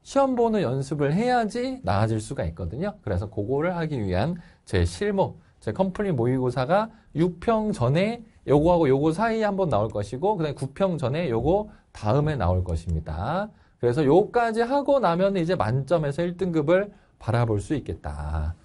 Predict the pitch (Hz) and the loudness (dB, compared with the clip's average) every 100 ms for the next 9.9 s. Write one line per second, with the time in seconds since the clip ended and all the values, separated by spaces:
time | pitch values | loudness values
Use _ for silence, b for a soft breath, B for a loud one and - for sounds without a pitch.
0 | b b b 113 107 92 90 185 254 277 | b b b 0 2 2 2 4 4 2
1 | - b b b b - 113 143 196 226 | -2 b b b b -6 0 2 2 0
2 | 226 - - - - 285 269 107 90 - | -4 -16 -18 -10 0 8 8 8 0 -6
3 | 247 247 240 190 143 160 165 208 202 185 | -4 -2 -2 0 2 2 2 0 0 -2
4 | - 110 127 139 214 262 262 b b - | -2 -2 -2 -2 -2 -4 -10 b b -2
5 | 107 107 151 151 143 190 214 190 160 139 | 2 4 4 4 4 6 4 4 0 0
6 | 117 139 143 131 175 175 131 135 120 117 | 0 0 0 0 0 2 2 2 0 -2
7 | b - 147 185 185 113 - 127 127 107 | b -4 2 4 4 0 0 -2 2 2
8 | 127 135 110 - - 214 208 160 - 127 | 4 2 -2 -8 0 2 2 0 0 0
9 | 117 131 165 147 101 82 92 180 170 | 0 0 -2 -2 -4 -4 -4 -4 -4